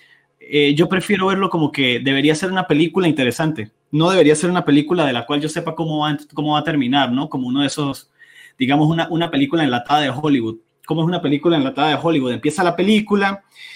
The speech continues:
y cuando empezamos a ver la película tenemos los personajes de siempre. Está el soldado, sí, el soldado americano, tiene su amigo, su amigo va a morir en algún punto, luego va a estar la chica, supermodelo, que también es soldado, se van a enamorar y al final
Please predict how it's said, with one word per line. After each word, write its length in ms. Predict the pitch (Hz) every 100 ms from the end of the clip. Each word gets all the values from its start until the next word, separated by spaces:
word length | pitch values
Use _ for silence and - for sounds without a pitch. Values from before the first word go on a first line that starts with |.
| -
y 100 | 156
cuando 200 | 147 139
empezamos 380 | 123 147 151 170
a 40 |
ver 100 | 160
la 120 | 156 165
película 380 | 147 156 185
tenemos 500 | 160 139 143 165 160 143
los 160 | 139
personajes 540 | - 131 135 147 151 156
de 80 | 131
siempre. 440 | 156 139 110 107 _ _ _ _ _
Está 460 | 127 - 151 147
el 120 | 156 147
soldado, 920 | 160 143 160 196 190 185 175 175 165
sí, 220 | 170 240
el 80 | 185
soldado 240 | 160 151
americano, 760 | 170 143 - - 185 180 180 160
tiene 180 | 160
su 140 | 160 151
amigo, 400 | 147 190 165 160
su 100 | 147
amigo 240 | 135 147
va 60 | 147
a 40 |
morir 260 | 151 151 160
en 100 | 151
algún 240 | 123 135
punto, 540 | 131 208 185 170 165 160 _ _
luego 220 | 131 147
va 80 | 147
a 20 |
estar 220 | 147 165
la 140 | 151 147
chica, 360 | - 196 160
supermodelo, 800 | 165 143 131 127 117 151 170 170
que 240 | - 127 117
también 320 | 127 120 135
es 180 | 139 - -
soldado, 500 | 110 120 185 190 170
se 120 | -
van 120 | 127
a 60 | 151
enamorar 480 | 135 120 143 208
y 60 | 180
al 80 | 147
final 380 | 160 180 240